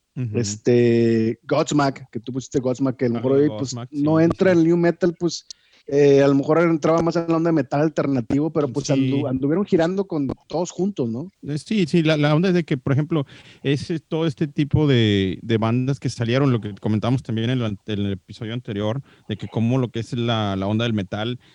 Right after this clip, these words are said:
Speaker 1: trae una metamorfosis ahí bien locochona, ¿no? Como que le empiezan a poner la onda esta de groove metal, de,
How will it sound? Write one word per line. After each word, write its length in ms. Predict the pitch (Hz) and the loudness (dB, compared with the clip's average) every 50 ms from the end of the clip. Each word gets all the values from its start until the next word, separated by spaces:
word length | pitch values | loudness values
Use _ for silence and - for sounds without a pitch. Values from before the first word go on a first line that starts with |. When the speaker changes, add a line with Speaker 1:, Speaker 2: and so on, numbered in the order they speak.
| _ _ _ _ _ _ | _ _ _ _ _ _
Speaker 1:
trae 220 | - 113 113 113 120 | -6 -4 -2 0 2
una 140 | 127 131 | 2 2
metamorfosis 760 | 127 123 107 - 110 110 110 101 - - 117 101 98 127 - | 2 0 0 -2 0 0 0 0 -2 -2 -4 -2 -2 0 2
ahí 120 | 117 117 107 | 2 2 2
bien 140 | 117 120 120 | 2 2 2
locochona, 540 | 123 110 - 110 - - 101 101 107 110 107 | 0 0 -2 -4 -4 -2 -2 -2 -2 -2 -2
¿no? 180 | 104 104 107 98 | -2 -2 -2 -2
Como 120 | 104 104 95 | -4 -6 -6
que 220 | - - 98 95 - | -6 -10 -14 -12 -8
le 80 | 104 104 | -6 -4
empiezan 300 | 98 104 95 110 127 117 | -4 -4 -4 -2 -2 -2
a 60 | 104 | -2
poner 220 | - 104 101 104 107 | -2 -4 -4 -4 -4
la 100 | 107 104 | -4 -4
onda 140 | 107 110 110 | -4 -4 -6
esta 160 | 104 - 131 | -4 -4 -4
de 100 | 104 104 | -4 -2
groove 340 | 98 95 110 120 123 117 104 | -2 2 6 6 6 6 4
metal, 680 | 104 110 110 104 95 92 - - 123 117 123 127 123 - _ | 0 0 0 0 -2 -6 -8 -6 -6 -6 -4 -6 -8 -12 _
de, 140 | - 80 78 | -16 -16 -16